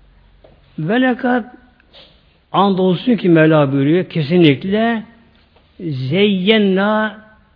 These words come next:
süsledik, zinetlendirdik. Es sema dünya, dünya semasını da süsledik. Nelerle?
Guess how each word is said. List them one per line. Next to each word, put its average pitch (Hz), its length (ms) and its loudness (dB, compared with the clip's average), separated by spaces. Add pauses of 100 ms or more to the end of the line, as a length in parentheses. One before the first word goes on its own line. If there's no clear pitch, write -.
(120)
süsledik, 165 720 -6
zinetlendirdik. 139 960 -6 (1160)
Es 214 200 0
sema 208 560 -2
dünya, 226 720 0 (880)
dünya 196 400 0
semasını 165 720 -4
da 240 420 -4 (500)
süsledik. 135 680 -6 (440)
Nelerle? 233 640 0